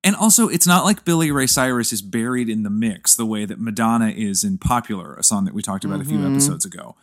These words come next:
Speaker 1: Billy Ray Cyrus is a fundamental part of what makes this song work. And I think it, it would have been a hit without him, but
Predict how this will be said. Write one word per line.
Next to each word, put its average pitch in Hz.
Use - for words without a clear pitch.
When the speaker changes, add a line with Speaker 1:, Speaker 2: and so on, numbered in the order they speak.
Speaker 1:
Billy 175
Ray 180
Cyrus 160
is 131
a 123
fundamental 131
part 98
of -
what 107
makes 104
this 98
song 90
work. 95
And 123
I 135
think 147
it, -
it 180
would 208
have 190
been 143
a 123
hit 110
without 107
him, 156
but 113